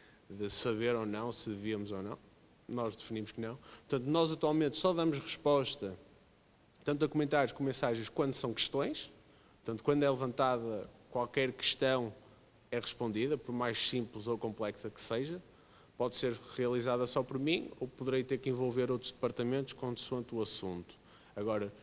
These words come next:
nunca é dada uma resposta, sem para já ser validado por outros elementos do meu departamento. Não é uma questão de hierarquias nem nada,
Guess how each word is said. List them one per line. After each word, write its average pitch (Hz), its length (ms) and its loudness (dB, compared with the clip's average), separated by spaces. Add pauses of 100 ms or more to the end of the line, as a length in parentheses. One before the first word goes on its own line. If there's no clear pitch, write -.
(140)
nunca 135 400 0
é 131 60 6
dada 127 260 0
uma 120 180 -2
resposta, 143 760 0 (560)
sem 123 240 0
para 123 140 -2
já 120 200 2
ser 113 200 -2
validado 117 680 0
por 127 140 0
outros 131 240 0
elementos 120 380 -2
do 107 60 -4
meu 110 140 -2
departamento. 104 800 -6 (240)
Não 135 220 0
é 143 60 4
uma 143 200 2
questão 127 560 -2 (280)
de 123 120 -4
hierarquias 123 640 0
nem 117 140 -2
nada, 127 380 0